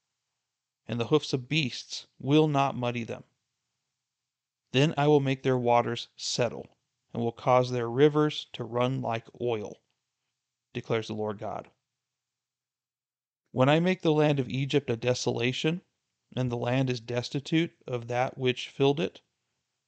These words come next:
when I smite all those who live in it, then they will know that I am the Lord." This is a lamentation, and they shall chant it.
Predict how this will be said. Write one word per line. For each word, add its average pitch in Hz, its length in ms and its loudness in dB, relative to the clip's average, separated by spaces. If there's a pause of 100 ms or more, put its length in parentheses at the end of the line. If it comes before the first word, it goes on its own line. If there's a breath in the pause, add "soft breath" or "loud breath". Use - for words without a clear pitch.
(140)
when 127 140 -4
I 117 100 -6
smite 139 540 -4
all 131 180 2
those 139 280 0
who 123 120 -4
live 120 240 0
in 156 120 0
it, 202 200 -8 (880)
then 156 520 0 (240)
they 135 120 4
will 120 180 2
know 110 480 -6 (260)
that 117 140 -2
I 110 180 0
am 104 440 -10
the 120 120 -6
Lord." 104 360 -10 (2250)
This 170 240 -2
is 143 200 0
a 123 100 2
lamentation, 135 800 -2 (720)
and 120 100 -6
they 139 120 2
shall 139 280 0
chant - 400 -4
it. - 240 -14